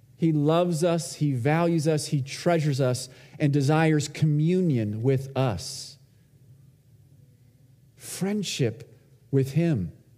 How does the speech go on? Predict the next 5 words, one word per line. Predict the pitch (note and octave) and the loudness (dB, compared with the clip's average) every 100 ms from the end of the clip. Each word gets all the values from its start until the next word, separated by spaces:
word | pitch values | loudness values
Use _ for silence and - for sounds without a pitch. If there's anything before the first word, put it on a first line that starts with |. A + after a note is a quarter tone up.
| _ _ - - - - _ | _ _ -20 -20 -20 -20 _
Brothers | - D#3 F3 D3 B2 | 2 4 4 2 0
and | A2 | -4
sisters, | G#2+ - D#3+ - A#2 F2+ - - - - - - _ _ _ | -2 0 0 0 -6 -8 -10 -16 -20 -20 -20 -20 _ _ _
embrace | - B2 B2 D#3 F3 E3 - | -4 0 2 2 2 0 -4
this | G#2 F2+ - - | -6 -6 -10 -16